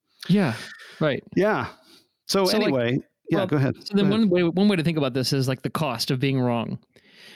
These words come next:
Speaker 1: So if we
Speaker 2: Mm-hmm.
Speaker 1: reopen and we're wrong about the spread of this disease, and I,
Speaker 2: Mm-hmm.
Speaker 1: I saw some C D C predictions that said that,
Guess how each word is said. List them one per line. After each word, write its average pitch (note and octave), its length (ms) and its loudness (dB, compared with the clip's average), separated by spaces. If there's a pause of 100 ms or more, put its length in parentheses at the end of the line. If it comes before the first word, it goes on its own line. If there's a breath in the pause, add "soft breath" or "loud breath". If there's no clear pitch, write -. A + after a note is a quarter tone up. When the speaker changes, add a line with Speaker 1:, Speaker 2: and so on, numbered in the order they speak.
Speaker 1:
So - 160 0
if A#2+ 140 2
we G#3 100 2
Speaker 2:
Mm-hmm. A#2+ 100 4
Speaker 1:
reopen C3+ 720 0 (120)
and C#3 180 0
we're F3+ 160 2
wrong D#3 480 2
about C3+ 300 -4
the C3 100 -2
spread C3+ 840 -2 (420)
of C3+ 160 -2
this C3 160 -2
disease, A#2+ 640 0 (360 soft breath)
and C3+ 260 -2
I, A#2+ 140 -2
Speaker 2:
Mm-hmm. G#2+ 360 0
Speaker 1:
I - 40 -2
saw D3 200 -2
some C3 180 2
C D3+ 260 0
D C3+ 160 2
C C3 320 2
predictions B2+ 840 -2
that A#2+ 320 -4
said B2+ 360 -2
that, A#2+ 220 -4